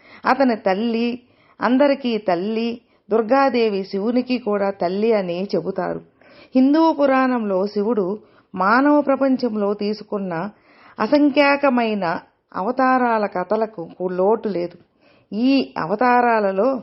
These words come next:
అతని తల్లిదండ్రులు తరచుగా భగవంతుని ఆరాధకులుగా కనిపిస్తారు. భగవద్గీతలో శివుని తండ్రి తల్లికి సాక్ష్యం. అన్ని జీవులకు జన్మనిచ్చే బాధ్యత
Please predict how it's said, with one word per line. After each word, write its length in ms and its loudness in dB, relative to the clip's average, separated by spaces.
అతని 320 -2
తల్లిదండ్రులు 840 0
తరచుగా 640 -4
భగవంతుని 800 0
ఆరాధకులుగా 1040 -2
కనిపిస్తారు. 800 -2
భగవద్గీతలో 1080 0
శివుని 400 -4
తండ్రి 600 -6
తల్లికి 580 0
సాక్ష్యం. 540 -4
అన్ని 440 2
జీవులకు 540 0
జన్మనిచ్చే 680 -2
బాధ్యత 800 -2